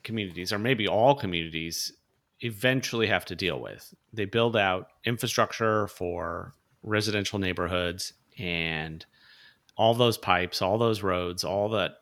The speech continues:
electrical lines, all that infrastructure isn't,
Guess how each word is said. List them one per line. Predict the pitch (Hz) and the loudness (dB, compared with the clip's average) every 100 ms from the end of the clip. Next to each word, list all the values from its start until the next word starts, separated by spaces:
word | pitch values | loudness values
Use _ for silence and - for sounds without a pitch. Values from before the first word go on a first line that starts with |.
| _ | _
electrical | 104 107 104 - 90 | -6 -4 -6 -6 -6
lines, | 87 87 95 107 | -4 -4 -2 2
all | 127 | 4
that | 143 - | 4 2
infrastructure | 143 113 - 78 - 85 82 - _ _ _ _ | 0 0 0 -2 -2 -4 -4 -8 _ _ _ _
isn't, | 120 135 113 113 104 - | -2 -2 -2 -4 -4 -8